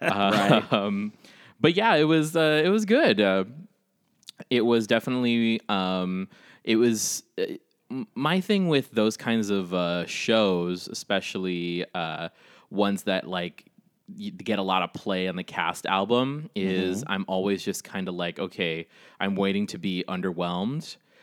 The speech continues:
Speaker 2: And this one, like, I was sufficiently, like, satisfied by it. And that's,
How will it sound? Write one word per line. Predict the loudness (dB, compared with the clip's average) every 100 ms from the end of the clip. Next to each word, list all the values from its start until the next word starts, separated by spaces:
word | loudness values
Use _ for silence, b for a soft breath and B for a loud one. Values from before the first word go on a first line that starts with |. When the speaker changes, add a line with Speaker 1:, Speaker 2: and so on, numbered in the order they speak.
| _ -4
Speaker 2:
And | 0 0
this | 0 -2
one, | -2 0 0 -2 -2
like, | -4 0
I | 2
was | 2 0
sufficiently, | -4 -4 -6 -2 -2 -2 -2 -2 -2 -4
like, | -6 -8 -8 -12 -20 -20 -18
satisfied | -6 -2 -2 -4 -10 -14 -14 -18 -10
by | -8 -8
it. | -10 -10
And | -8 -8
that's, | -8 -14